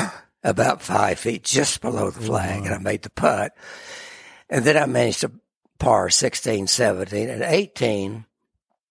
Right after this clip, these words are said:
Speaker 1: I, uh, hit a nice shot off the tee with a three wood,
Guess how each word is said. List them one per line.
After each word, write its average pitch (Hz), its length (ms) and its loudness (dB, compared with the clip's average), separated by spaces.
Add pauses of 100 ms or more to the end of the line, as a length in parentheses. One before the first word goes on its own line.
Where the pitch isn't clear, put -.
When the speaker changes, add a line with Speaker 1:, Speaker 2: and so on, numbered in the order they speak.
(440)
Speaker 1:
I, 123 320 4
uh, 92 240 2 (260)
hit 143 200 2
a 110 40 0
nice 143 220 4
shot 131 280 4
off 113 200 2
the - 100 -8
tee 95 380 0
with 107 180 -4
a 101 60 -4
three 143 300 0
wood, 98 400 0